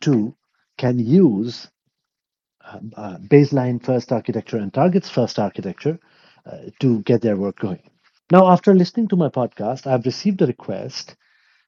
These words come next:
to talk about the challenges of bimodal I T and why bimodal I T fails.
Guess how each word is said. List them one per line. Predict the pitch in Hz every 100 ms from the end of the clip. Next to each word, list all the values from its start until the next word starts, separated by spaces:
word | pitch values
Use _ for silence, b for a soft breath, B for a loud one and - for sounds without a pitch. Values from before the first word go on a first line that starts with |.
| -
to | 165
talk | 190 196 196
about | 165 156 151 151 - _ _ _ _ _ _ _ _ _ _
the | 156
challenges | - 180 226 160 101 - - _ _
of | 143 -
bimodal | 131 131 123 120
I | 104
T | 120 117
and | 151 147
why | 151 151
bimodal | 139 160 170 139 127
I | 113
T | - 107 110 _
fails. | - 120 85 78 -